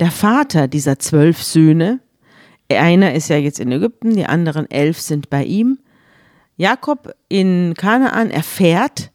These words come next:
dass es in Ägypten Getreide zu kaufen gibt. Und er sagt zu seinen Söhnen, "Zieht los und besorgt Getreide, denn wir werden hier alle verhungern, wenn wir uns nicht jetzt um unsere Zukunft kümmern.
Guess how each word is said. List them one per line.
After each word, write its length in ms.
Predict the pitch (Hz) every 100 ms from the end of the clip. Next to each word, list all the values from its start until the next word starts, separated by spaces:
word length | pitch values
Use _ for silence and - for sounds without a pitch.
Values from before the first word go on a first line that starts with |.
| -
dass 180 | 185 196
es 100 | -
in 180 | - -
Ägypten 460 | 156 175 _ -
Getreide 480 | 180 - 139 147 131
zu 160 | - 123
kaufen 380 | - - 139
gibt. 240 | 120 117 -
Und 160 | 175
er 100 | 160
sagt 240 | 156 185 -
zu 100 | 196
seinen 300 | 165 139 143
Söhnen, 520 | 143 165 202 226 240 - _ _ _ _ _ _ _ _ _ _ _ _ _
"Zieht 320 | - 240 226
los 600 | 180 165 226 254 - - _ _ -
und 220 | 190 160
besorgt 760 | 170 - 175 185 202 - - -
Getreide, 600 | 160 147 143 185 202 190
denn 260 | 170 160
wir 160 | 160 156
werden 260 | 160 170 175
hier 240 | 143 -
alle 160 | 170 190
verhungern, 680 | 175 147 208 143 151 180 180
wenn 300 | 156 165 170
wir 320 | 190 185 185 _ _
uns 280 | 170 165 -
nicht 220 | 160 -
jetzt 240 | 147 - -
um 140 | 123
unsere 500 | 165 147 151 127 135
Zukunft 540 | - 214 147 123 -
kümmern. 420 | - 120 110 -